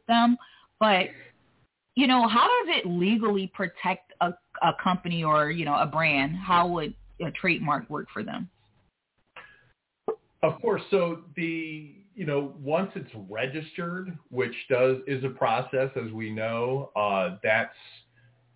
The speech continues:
Speaker 2: when they can actually, um, enforce their trademark and, you know, perhaps get others for infringement. What we can do, uh, is we do, in our, some popular packages that we have, is a website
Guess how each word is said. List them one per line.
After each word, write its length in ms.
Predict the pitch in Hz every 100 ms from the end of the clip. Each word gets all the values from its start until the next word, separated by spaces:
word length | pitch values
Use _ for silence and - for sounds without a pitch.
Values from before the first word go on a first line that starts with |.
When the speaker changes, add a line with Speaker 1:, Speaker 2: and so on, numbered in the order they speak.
| -
Speaker 2:
when 220 | 127 135 131
they 200 | 120 117 -
can 420 | 127 127 135 139 -
actually, 840 | 117 117 - 123 120 113 113 110 -
um, 580 | 104 101 95 95 95 92 _ _ _ _ _
enforce 420 | 131 117 - 127 131
their 100 | 127 107
trademark 640 | - 120 123 120 139 - 98
and, 400 | 104 95 95 98 - _ _ _
you 80 | 117
know, 120 | 98
perhaps 400 | 95 117 113 - -
get 140 | 120
others 280 | 104 104 104 -
for 120 | 110
infringement. 720 | 92 - 127 120 - 120 117
What 220 | 123 127 127
we 180 | 120 - -
can 380 | 147 160 170 131
do, 520 | 123 120 120 123 123 _ _ _ _ _ _
uh, 340 | 117 110 110 104 -
is 320 | 131 123 120 110
we 200 | 120 113
do, 360 | 123 127 127 123
in 60 |
our, 220 | 110 107 - -
some 160 | 120
popular 360 | 117 117 123 110
packages 460 | - 110 107 107 101
that 120 | -
we 160 | 104 92
have, 440 | 107 110 113 113 - _ _ _ _ -
is 120 | 123
a 40 | 123
website 600 | 107 127 127 - 113